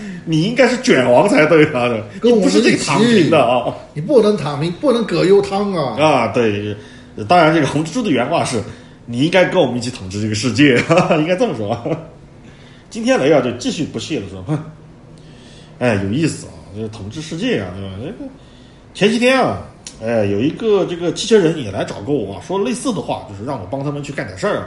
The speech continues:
Speaker 1: 红蜘蛛一听还紧张了啊，妈，这个汽车人已经开始拉拢我兄弟了啊，<laughs> 就赶紧就开始画大饼了。一看这个卷这一招，就是聊企业文化也没有用，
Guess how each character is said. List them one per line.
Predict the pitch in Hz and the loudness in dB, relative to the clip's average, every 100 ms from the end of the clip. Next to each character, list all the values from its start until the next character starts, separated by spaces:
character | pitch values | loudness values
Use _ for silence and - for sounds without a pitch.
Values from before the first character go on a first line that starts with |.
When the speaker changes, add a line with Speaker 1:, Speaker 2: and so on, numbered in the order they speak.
| - - - - - - - - - - - - - - - - | -10 -20 -20 -20 -20 -20 -20 -20 -20 -20 -20 -20 -20 -20 -20 -14
Speaker 1:
红 | - 147 | -8 -6
蜘 | 160 | -4
蛛 | 185 | -4
一 | 135 | -2
听 | 156 156 | -2 0
还 | 135 | -2
紧 | 131 85 | -6 -8
张 | 92 139 | -4 -2
了 | 117 | -2
啊， | - 85 - - - | -6 -16 -20 -20 -12
妈， | 101 101 - | -8 -6 -6
这 | 104 | -6
个 | 98 - - - - - - - | -6 -8 -18 -20 -20 -20 -20 -18
汽 | - 131 | -12 -4
车 | 127 | 0
人 | 127 120 | 2 0
已 | 104 | -2
经 | 120 | -2
开 | 131 139 | 0 0
始 | 101 90 92 | -2 -8 -4
拉 | 135 214 | 0 2
拢 | 262 156 151 | 2 0 -2
我 | 117 117 | -6 -2
兄 | 143 202 | 0 0
弟 | 262 202 | 0 0
了 | - | 0
啊， | - - 135 143 135 - | 0 4 4 2 -4 -14
<laughs> | - - - - | -20 -20 -16 -12
就 | - | -8
赶 | 135 | -6
紧 | 156 | -4
就 | 113 | -4
开 | 131 | -4
始 | 110 98 | -4 -6
画 | - | -10
大 | 135 120 | -8 -6
饼 | 101 | -8
了。 | - - | -10 -12
一 | 101 | -10
看 | - 214 139 | -4 -2 0
这 | 131 | 0
个 | 117 107 107 - - - - - - - - - | -2 -4 -8 -20 -20 -20 -20 -20 -20 -20 -20 -12
卷 | - 151 - | -6 -4 -2
这 | - | 2
一 | 180 | 4
招， | 139 131 | 6 4
就 | 131 | 2
是 | 120 104 | -2 0
聊 | 123 214 | 0 2
企 | - | 4
业 | 156 | 4
文 | 143 170 | 6 4
化 | 262 226 | 4 2
也 | 120 | 2
没 | 135 | 2
有 | 131 | 4
用， | 151 226 | 6 6